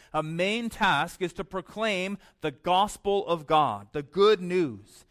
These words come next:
And in verse two, it tells us that this gospel is one which he promised beforehand, which God promised beforehand through his prophets in the Holy Scriptures.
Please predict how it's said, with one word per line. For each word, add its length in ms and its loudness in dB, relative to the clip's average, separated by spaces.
And 120 -4
in 140 -2
verse 280 2
two, 260 -2
it 100 -2
tells 380 -4
us 240 -8
that 200 -14
this 200 -2
gospel 760 -6
is 220 -6
one 480 -2
which 220 -4
he 140 -8
promised 520 -6
beforehand, 580 -14
which 200 -14
God 320 2
promised 360 -2
beforehand 680 -4
through 160 2
his 160 2
prophets 560 -2
in 100 -8
the 80 -4
Holy 320 -4
Scriptures. 720 -12